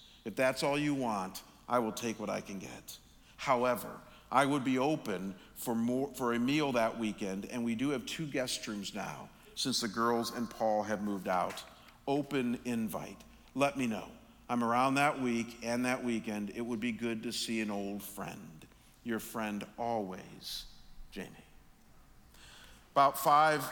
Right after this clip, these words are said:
well, you guys are in a clappy mood, aren't you? All right, there's a, <laughs> I, I love it. Uh, about five hours later, I'm just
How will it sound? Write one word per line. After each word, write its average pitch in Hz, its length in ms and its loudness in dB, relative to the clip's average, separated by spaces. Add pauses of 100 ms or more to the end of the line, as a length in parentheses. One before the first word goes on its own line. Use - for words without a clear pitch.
(120)
well, 170 100 -4
you 185 80 2
guys 254 220 6
are 208 100 6
in 180 60 2
a 139 40 2
clappy 131 380 4
mood, 117 200 2
aren't 139 220 4
you? 127 100 0
All 127 180 6
right, 131 200 4
there's 156 200 0
a, - 1800 -2 (260)
<laughs> - 400 -14
I, 135 220 6
I - 20 8
love 117 200 4
it. 107 120 -2
Uh, 139 160 4
about 147 240 4
five 175 640 4
hours 139 380 2
later, 104 360 0 (300)
I'm 113 80 -10
just 110 160 -10